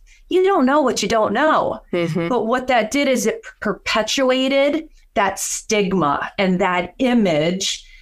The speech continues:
Speaker 1: because the schools weren't doing the job that the profession required. And honestly, it was in the mid nineties, late nineties, when I finally decided, you know what, someday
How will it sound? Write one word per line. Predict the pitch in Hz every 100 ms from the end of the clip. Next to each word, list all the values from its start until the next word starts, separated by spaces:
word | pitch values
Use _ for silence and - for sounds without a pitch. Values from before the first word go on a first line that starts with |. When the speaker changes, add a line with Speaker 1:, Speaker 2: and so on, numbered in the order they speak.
| - -
Speaker 1:
because | 254 262 254
the | 240
schools | - - - 226 254 262 269 -
weren't | 202 214 233 - 185
doing | 220 214 214 202
the |
job | 185 208 180 160 151 156 - -
that | 185 170
the | 190
profession | 190 165 160 151 180 170
required. | 160 156 143 131 143 - - - - - - -
And | 185 185 -
honestly, | 214 226 233 196 185
it | 185
was | 180 175 - -
in | 196 180
the | 175 170
mid | 196 208 240 226
nineties, | 233 220 226 226 190 165 165 185 220 - - -
late | 202 190 208 220
nineties, | 208 196 180 175 170 175 170
when | 170 175
I | 170
finally | 165 170 180 185
decided, | 180 185 175 180 170
you | 165
know | 160
what, | 160 160 - - - -
someday | - 262 277 254 220 196 180 175 165